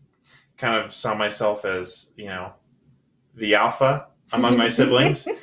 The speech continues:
Speaker 1: And my brother got married before I did. And it was v-, it was very hard for me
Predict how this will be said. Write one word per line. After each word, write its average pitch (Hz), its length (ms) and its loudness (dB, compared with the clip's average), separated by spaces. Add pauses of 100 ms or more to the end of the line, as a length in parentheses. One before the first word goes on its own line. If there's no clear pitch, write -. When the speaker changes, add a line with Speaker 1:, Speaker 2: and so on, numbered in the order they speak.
(260)
Speaker 1:
And 127 560 2 (400)
my 127 220 0
brother 135 720 2 (180)
got 120 180 0
married 123 240 0
before 113 240 -4
I 120 140 2
did. 98 240 -4 (720)
And 113 280 -2
it 107 40 0
was 107 300 -6
v-, 117 560 -14
it 120 40 0
was 110 220 0
very 131 280 4
hard 123 300 2
for 123 100 -6
me 104 380 -6